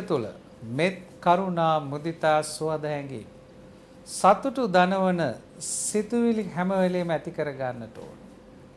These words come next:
සැහැල්ලුවෙන් ඉන්න පුරුදු කරන්න ඕනේ. ඊළඟට ජීවිතේ යථාර්ථය අවබෝධ කරගන්න ඕනේ. එතකොට පුළුවන් පින්නතුනි, තමන්ගේ තීරණේ තමන්ට වෙනස් කරන්න.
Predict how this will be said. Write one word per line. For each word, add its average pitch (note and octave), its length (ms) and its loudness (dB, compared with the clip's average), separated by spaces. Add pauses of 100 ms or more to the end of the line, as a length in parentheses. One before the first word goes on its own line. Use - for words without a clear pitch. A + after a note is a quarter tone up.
(600)
සැහැල්ලුවෙන් B3 760 2
ඉන්න G#3+ 240 0
පුරුදු G#3 360 -2
කරන්න D3+ 400 2
ඕනේ. G#2 360 -12 (1000)
ඊළඟට E3 460 2 (500)
ජීවිතේ F3 580 0 (800)
යථාර්ථය G3+ 760 2 (160)
අවබෝධ F3 540 0
කරගන්න C#3+ 560 -6
ඕනේ. G2+ 280 -14 (140)
එතකොට D3+ 380 -4
පුළුවන් C#3 400 -2
පින්නතුනි, B2 640 -8 (720)
තමන්ගේ G#3+ 560 4
තීරණේ G3 640 0
තමන්ට D#3+ 480 0
වෙනස් C#3+ 400 -6
කරන්න. - 300 -12